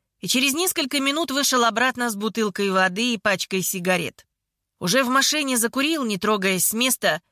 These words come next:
и закрыл глаза. Ему нужно пять минут. Всего пять минут на отдых, потом без остановки до самой границы. Там уже подготовили переход. Когда все закончится,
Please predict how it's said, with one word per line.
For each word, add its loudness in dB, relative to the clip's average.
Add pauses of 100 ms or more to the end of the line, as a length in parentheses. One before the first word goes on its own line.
(160)
и -6
закрыл 0
глаза. 0 (920)
Ему -4
нужно 0 (460)
пять -2
минут. -4 (640)
Всего 2
пять 0
минут 0
на 4
отдых, -2
потом 0 (540)
без 2
остановки 0
до 2
самой 0
границы. -4 (380)
Там 2
уже 2
подготовили -2
переход. -4 (640)
Когда 0
все 0
закончится, -2